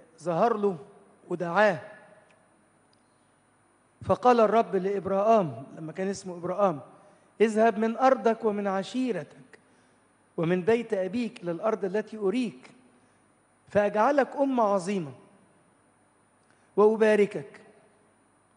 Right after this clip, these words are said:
وأعظم اسمك، وأبارك وتكون بركة، وأبارك مباركيك، ولاعنيك ألعنهم." ست حاجات.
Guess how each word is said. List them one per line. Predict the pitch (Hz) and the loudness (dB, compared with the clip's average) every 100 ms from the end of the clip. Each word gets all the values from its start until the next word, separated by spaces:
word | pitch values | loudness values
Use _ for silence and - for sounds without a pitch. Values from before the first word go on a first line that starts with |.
| _ _ _ _ - | _ _ _ _ 0
وأعظم | 202 208 226 185 214 | 4 4 4 0 -6
اسمك، | 208 202 - 147 127 - - _ _ _ _ _ _ _ _ _ _ _ _ _ _ - | -4 -4 -6 -12 -16 -20 -20 _ _ _ _ _ _ _ _ _ _ _ _ _ _ 8
وأبارك | 226 226 254 247 233 - | 8 10 6 6 2 0
وتكون | 208 214 208 269 247 | 0 0 -4 -6 0
بركة، | 254 247 185 151 - - - _ _ _ _ _ _ _ _ 190 | 2 2 -2 -8 -16 -20 -20 _ _ _ _ _ _ _ _ 4
وأبارك | 220 233 277 294 269 233 | 4 6 6 4 2 -4
مباركيك، | 226 233 220 226 277 277 - - - _ _ _ - | 0 0 0 -2 -4 -4 -10 -20 -20 _ _ _ 0
ولاعنيك | 202 214 202 226 254 - | 4 4 4 0 -4 -4
ألعنهم." | 190 180 180 131 - - _ _ _ _ _ _ _ - | -2 -2 -4 -8 -16 -20 _ _ _ _ _ _ _ -8
ست | 208 202 160 | -4 -4 -6
حاجات. | 165 160 143 | -10 -10 -12